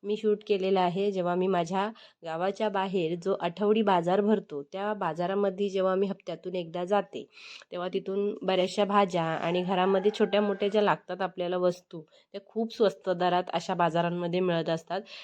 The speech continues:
तर मला सांगा, तुमच्या इकडे असे बाजार भरतात का? जर भरत असतील तर मला कॉमेंटमध्ये नक्की सांगा. आणि या बाजारांमध्ये भाज्याही खूप स्वस्त मिळतात आणि मटार वगैरे आता तर सध्या थंडीमध्ये सीझनच आहे खूप.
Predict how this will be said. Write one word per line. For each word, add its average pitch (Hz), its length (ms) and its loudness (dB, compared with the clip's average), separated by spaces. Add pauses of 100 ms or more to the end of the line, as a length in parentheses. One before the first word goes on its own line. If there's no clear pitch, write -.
(160)
तर 196 60 -6
मला 190 260 0
सांगा, 196 260 -2 (100)
तुमच्या 190 280 0
इकडे 196 400 2 (340)
असे 185 220 -6
बाजार 185 360 4
भरतात 185 440 -4
का? 160 220 -10 (340)
जर 190 140 -2
भरत 180 320 0
असतील 190 300 -2
तर 196 60 2
मला 190 260 2
कॉमेंटमध्ये 180 580 0
नक्की 185 320 -4
सांगा. 180 420 -6 (120)
आणि 175 460 -4
या 185 140 2
बाजारांमध्ये 190 840 0 (380)
भाज्याही 190 460 4
खूप 233 200 -2
स्वस्त 190 340 2
मिळतात 180 520 0
आणि 175 320 -2
मटार 180 440 0
वगैरे 180 420 4
आता 175 260 0
तर 185 160 -2
सध्या 180 440 -4 (100)
थंडीमध्ये 180 480 0
सीझनच 180 640 -2
आहे 180 300 0 (400)
खूप. 226 160 -4